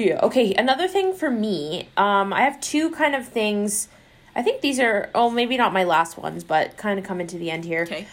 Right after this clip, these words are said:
Speaker 1: Uh, I have two kind of food-related ones.
Speaker 2: Okay.
Speaker 1: One of them, pretty basic, like, meal planning for the week, I think is just, like, a good habit to get into, because it just kind of, like,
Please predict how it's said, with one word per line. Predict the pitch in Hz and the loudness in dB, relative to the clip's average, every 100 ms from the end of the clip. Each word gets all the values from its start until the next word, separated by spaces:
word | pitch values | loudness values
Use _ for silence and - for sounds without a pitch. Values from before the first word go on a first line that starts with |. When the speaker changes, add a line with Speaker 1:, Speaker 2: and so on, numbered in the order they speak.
| - - | -12 2
Speaker 1:
Uh, | 202 202 190 190 180 - _ _ _ - | 4 4 4 2 -2 -4 _ _ _ -2
I | 214 | 0
have | 214 247 247 | 0 -2 -2
two | - 262 262 | -8 -8 -6
kind | 285 285 | -2 -2
of | 254 | -2
food-related | - 226 220 190 180 170 165 156 | -6 -10 -6 -2 0 -2 -4 -8
ones. | 147 170 196 | -8 -8 -8
Speaker 2:
Okay. | 233 208 - _ _ _ _ _ _ _ _ - | -10 -14 -20 _ _ _ _ _ _ _ _ -2
Speaker 1:
One | 294 | 0
of | 320 | 2
them, | 330 320 320 302 - - | 2 0 -2 -8 -14 -8
pretty | 302 285 | -4 -2
basic, | 254 190 202 - 196 196 | 0 0 2 2 0 2
like, | 202 190 - 214 | 0 0 -6 -6
meal | 196 196 196 | 0 2 2
planning | 220 202 196 202 | 2 0 0 -2
for | 208 | -2
the | 190 | -2
week, | 175 175 180 190 | -4 -6 -4 -4
I | |
think | 185 190 190 | -4 -6 -6
is | 202 | -8
just, | 196 185 | -8 -4
like, | 202 | -4
a | 202 | -2
good | 185 175 | -2 0
habit | 175 175 175 | 0 0 -2
to | 196 | -4
get | 175 170 | -4 -4
into, | 170 170 180 175 | -6 -4 -4 -4
because | 175 185 175 | -6 -8 -8
it | |
just | 175 185 | -8 -8
kind | - 190 | -2 -2
of, | 180 180 | 0 2
like, | 170 - | 0 0